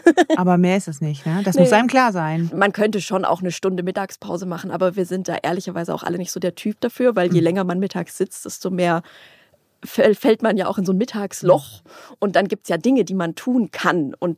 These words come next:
Speaker 1: dann tut man die halt, anstatt da faul rumzusitzen. Also wirklich.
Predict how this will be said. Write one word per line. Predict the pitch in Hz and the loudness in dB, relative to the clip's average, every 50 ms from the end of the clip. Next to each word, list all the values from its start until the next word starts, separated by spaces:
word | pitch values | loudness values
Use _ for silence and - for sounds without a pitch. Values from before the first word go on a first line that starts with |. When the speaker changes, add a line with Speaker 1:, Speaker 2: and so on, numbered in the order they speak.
| _ | _
Speaker 1:
dann | - 156 160 156 147 - _ | -2 -2 -2 -2 -4 -8 _
tut | - - 294 - | -12 -12 -8 -6
man | 220 175 143 - - | -6 -6 -6 -8 -10
die | 156 156 170 165 156 | -12 -12 -12 -10 -10
halt, | 175 - - - - - 208 - | -10 -12 -12 -14 -6 -4 -2 -2
anstatt | - 175 - - 170 - | -2 0 2 2 2 2
da | - 160 139 - | 2 0 -2 -2
faul | 143 156 180 175 170 | 2 4 4 4 6
rumzusitzen. | - - 254 - - - 202 175 190 - - | 4 4 4 4 2 2 2 2 2 0 0
Also | - 180 156 165 196 | 0 0 -2 4 6
wirklich. | 254 240 - - - - - | 4 4 4 0 -12 2 4